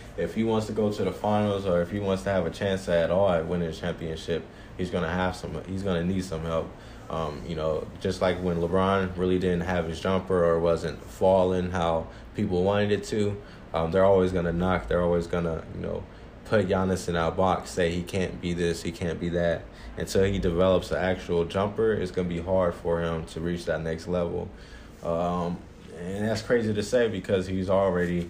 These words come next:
you know, at a, at a, at an insane level. He's already playing at an insane clip. So,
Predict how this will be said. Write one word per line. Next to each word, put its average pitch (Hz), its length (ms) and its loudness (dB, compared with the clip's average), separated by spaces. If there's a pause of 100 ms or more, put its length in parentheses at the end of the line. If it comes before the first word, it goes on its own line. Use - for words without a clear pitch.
(140)
you - 60 -10
know, 80 260 -4
at 82 220 -2
a, - 180 -2 (480)
at 82 140 -4
a, - 260 -4
at 82 100 -2
an 82 140 0
insane 92 400 0
level. 87 240 0
He's 85 160 -4
already 87 280 0
playing 90 340 -4
at 82 160 -4
an 85 80 -4
insane 87 380 -6
clip. - 340 -4
So, 82 300 -2